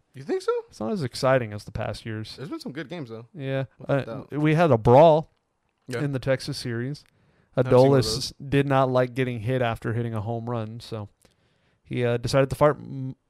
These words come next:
Speaker 2: fart,
Speaker 1: Fart?
Speaker 2: fight,
Speaker 1: He just queefed on
Speaker 2: fight. He decided to fight Martin Maldonado. <laughs> And then, uh,
Speaker 1: That's scary, bro, 'cause Adolis is a big dude.
Speaker 2: yeah, and then Brian Abreu got suspended two games. Adolis got nothing.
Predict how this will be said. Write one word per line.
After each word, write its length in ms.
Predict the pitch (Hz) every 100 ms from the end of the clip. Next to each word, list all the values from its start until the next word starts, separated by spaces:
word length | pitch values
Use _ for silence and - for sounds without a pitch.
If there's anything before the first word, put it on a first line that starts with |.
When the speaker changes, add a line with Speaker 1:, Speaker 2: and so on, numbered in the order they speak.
| _
Speaker 2:
fart, 260 | - 117 147 _
Speaker 1:
Fart? 340 | _ - 113
Speaker 2:
fight, 200 | 143 160 -
Speaker 1:
He 100 | 127
just 200 | 117 - - _
queefed 260 | - 131 123
on 20 | 147
Speaker 2:
fight. 220 | 160 -
He 180 | - 156
decided 380 | 131 - 160 143
to 80 |
fight 600 | - - - 233 180 - - _ _
Martin 680 | 139 131 127 131 147 160 143
Maldonado. 600 | 127 127 135 127 113 156 - - - -
<laughs> 80 | 240 - 202 _ 294 - - - _ - -
And 200 | 131 127
then, 160 | 131
uh, 340 | 131 131 131 123
Speaker 1:
That's 100 | 120
scary, 320 | - 147 143
bro, 180 | 113 139
'cause 120 | 131 113
Adolis 300 | 120 147 123
is 60 |
a 40 | 104
big 360 | 101 117 117
dude. 340 | 110 117 107 - _ _ -
Speaker 2:
yeah, 220 | 131 135
and 100 | 131
then 80 | 127
Brian 240 | 120 160
Abreu 340 | 175 143 165 170
got 160 | 156
suspended 380 | - 139 160 151
two 180 | 156 147
games. 420 | 135 127 127 147 -
Adolis 360 | 123 - 180 -
got 220 | 151 80
nothing. 800 | 113 131 160 131 113 110 117